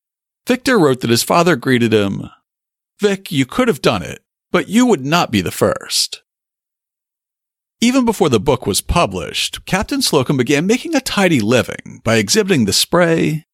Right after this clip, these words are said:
and giving lectures about his adventures in venues all over the Boston area. Joshua and Hetty moved in with one of Hetty's sisters at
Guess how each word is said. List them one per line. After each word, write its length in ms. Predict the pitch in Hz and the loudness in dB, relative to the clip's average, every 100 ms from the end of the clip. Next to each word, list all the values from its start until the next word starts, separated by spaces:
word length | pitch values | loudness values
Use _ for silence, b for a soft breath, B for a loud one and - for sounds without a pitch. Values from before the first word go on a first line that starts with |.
| - | -2
and 120 | 226 | 0
giving 260 | 277 269 240 | 2 2 2
lectures 400 | 120 - 170 165 | 2 2 2 2
about 220 | 110 92 | 0 0
his 100 | 92 | 0
adventures 600 | 104 110 160 - - - | -4 0 0 0 -6 -4
in 160 | 202 196 | -2 0
venues 400 | 214 214 220 - - 202 | 0 0 0 -2 -4 0
all 180 | 208 | 2
over 160 | 214 202 | 2 0
the 80 | 202 | -2
Boston 400 | 101 - - 92 | -2 -4 -6 -4
area. 680 | 107 90 - - - - - _ _ _ _ _ _ _ _ _ _ _ _ _ _ - | -2 -2 -6 -12 -16 -20 -20 _ _ _ _ _ _ _ _ _ _ _ _ _ _ -4
Joshua 440 | 131 104 - 101 | 0 0 0 -2
and 140 | 95 95 | -2 -2
Hetty 340 | 175 156 104 | 0 2 2
moved 320 | 104 233 240 | 2 0 0
in 140 | 214 190 | -2 -2
with 140 | 165 | 0
one 120 | 160 | 0
of 80 | 117 | 0
Hetty's 340 | 127 110 92 | 2 0 0
sisters 520 | - 143 - 107 - | 0 0 -2 -8 -6
at 120 | 120 | -6